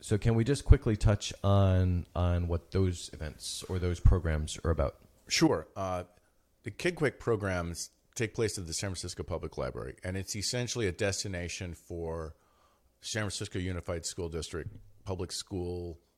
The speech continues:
Speaker 2: classes to sign, the teachers all sign up in advance, and then they bring their students to the library.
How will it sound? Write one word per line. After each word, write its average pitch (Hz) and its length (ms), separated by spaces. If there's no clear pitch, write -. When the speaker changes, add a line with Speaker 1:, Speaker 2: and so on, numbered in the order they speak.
Speaker 2:
classes 98 840
to 95 360
sign, 117 420
the 95 140
teachers 117 440
all 104 160
sign 101 300
up 95 100
in 85 100
advance, 78 520
and 90 140
then 92 100
they 92 80
bring 98 280
their 92 100
students 90 400
to 85 100
the 69 80
library. 65 380